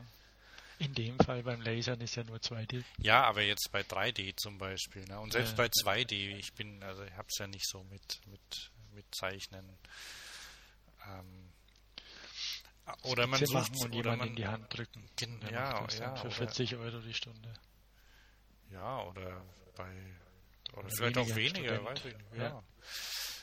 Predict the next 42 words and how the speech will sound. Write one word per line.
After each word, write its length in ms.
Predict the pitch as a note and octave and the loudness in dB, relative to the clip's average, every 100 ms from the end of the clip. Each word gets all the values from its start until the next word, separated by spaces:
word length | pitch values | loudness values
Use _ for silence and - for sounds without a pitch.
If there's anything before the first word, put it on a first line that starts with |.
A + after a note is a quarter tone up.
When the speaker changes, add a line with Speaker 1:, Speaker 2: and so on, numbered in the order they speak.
| - | -8
Speaker 2:
Ja, 240 | - B2+ F#3 | 2 4 6
stimmt, 460 | - - D3+ B2+ | 4 4 2 0
ja. 340 | G#2 G2 G#2 A2 G#2 G2 | -2 -2 -2 -6 -10 -4
Die 80 | A#2 | 0
sich 200 | A2 G#2+ | 0 2
mit, 280 | A#2 - - | 0 0 0
äh, 220 | A2+ G#2 | -2 -6
wie 140 | G#2 C#3+ | -6 -2
heißt 160 | F#3 G3 | 0 0
das 100 | - | -2
von 200 | E3 D3 | -4 -6
Google? 340 | E3 F#3 D#3 | -6 -4 -4
SketchUp, 640 | A2 - - D3 - - G#2+ - - | 0 0 2 2 2 2 -2 -4 -8
das 120 | A2 - | -4 -4
verwenden 400 | - G2+ A2 A2+ | -4 -6 -8 -8
doch 160 | G#2+ G2+ - - - - - - - - - | -10 -8 -10 -12 -14 -20 -20 -20 -20 -18 -6
ziemlich 300 | - G#2+ G#2 | -6 -6 -8
viele, 400 | - G#2+ G#2 G#2 | -6 -6 -6 -6
oder? 320 | G2+ D3 F3+ - - - | -6 -6 -8 -12 -18 -12
Kann 100 | A#2 | -8
man 80 | A2 | -2
Speaker 1:
Ich 40 | |
hab 80 | A2+ | -2
Speaker 2:
damit 120 | C#3+ - | -2 -4
Speaker 1:
keine 120 | A2 | -4
Speaker 2:
was 60 | |
machen? 100 | A2+ | -4
Speaker 1:
Ahnung, 180 | G#2+ A#2+ | -6 -6
ich 120 | A2+ A2 | -8 -8
muss 160 | A2+ | -6
mir's 200 | C3 G2+ | -4 -2
wohl 140 | A2 G#2+ | -4 -4
auch 180 | A2 | -4
mal 140 | A#2+ A#2 | -4 -4
runterladen, 640 | A2 A2+ A2 G#2 G2+ G#2 | -6 -6 -6 -4 -6 -8
aber 200 | G#2+ G#2+ G#2+ G#2+ | -8 -6 -6 -6
es 160 | - | -8
gibt, 260 | - - - - - - - - - - - - - D3+ | -10 -12 -14 -12 -10 -12 -16 -18 -16 -16 -16 -20 -16 -8
ähm, 500 | B2 A2 G#2+ G#2+ G#2+ - - - - - - - - | -6 -8 -10 -14 -18 -20 -20 -20 -20 -20 -20 -18 -8
ich 120 | C3+ | -4
verwend's 380 | - A2+ A2 - | -2 -2 -2 -4
nicht. 240 | G#2+ - | -6 -8